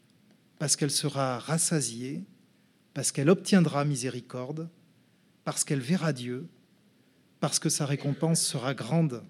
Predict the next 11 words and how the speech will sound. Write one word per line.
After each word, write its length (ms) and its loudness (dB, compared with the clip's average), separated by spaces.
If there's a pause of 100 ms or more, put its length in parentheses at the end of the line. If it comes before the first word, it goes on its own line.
(180)
dans 120 -6
les 120 -4
cieux. 320 -4 (2500)
Les 200 8
œuvres 280 10
de 80 4
cette 260 0
Église 580 2 (300)
attirent 480 2
les 100 4
regards, 640 -4